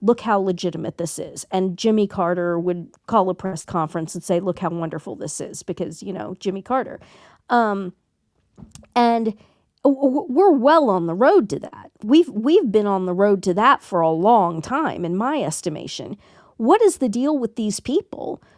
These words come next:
who in one breath say, It's all Ill-, illegitimate, this is B S, "I'm done, I'm finished with this." And then in the next breath, they're saying,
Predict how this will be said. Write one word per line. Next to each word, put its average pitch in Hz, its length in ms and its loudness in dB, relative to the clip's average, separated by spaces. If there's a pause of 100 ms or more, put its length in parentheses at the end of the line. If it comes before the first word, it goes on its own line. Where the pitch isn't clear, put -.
who 269 220 4
in 208 240 2
one 277 320 4
breath 208 360 0
say, 185 600 -2 (300)
It's - 160 0
all 285 240 6
Ill-, 285 260 0
illegitimate, 226 720 0
this 202 220 -6
is 185 160 -8
B 277 480 4
S, 247 440 0 (400)
"I'm 214 260 2
done, 254 460 2
I'm 214 160 0
finished 254 500 -2
with 202 200 -2
this." 185 420 -2 (160)
And 247 160 4
then 240 120 2
in 240 120 2
the 220 100 2
next 233 340 2
breath, 226 200 -4
they're 208 80 -4
saying, 202 420 -2